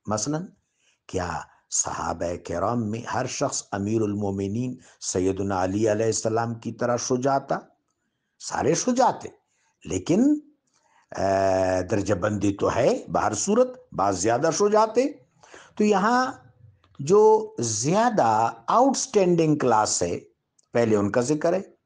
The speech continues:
कि अशरून साबिरून, कि अगर बीस भी साबित कदम और इस्तकामत अफरोज मुजाहिद होंगे, यगलिबू मिअतैनी,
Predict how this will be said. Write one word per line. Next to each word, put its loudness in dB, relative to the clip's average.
कि 4
अशरून 4
साबिरून, 0
कि -10
अगर -2
बीस 2
भी 0
साबित -2
कदम 0
और -2
इस्तकामत -2
अफरोज 4
मुजाहिद 2
होंगे, 0
यगलिबू 2
मिअतैनी, -2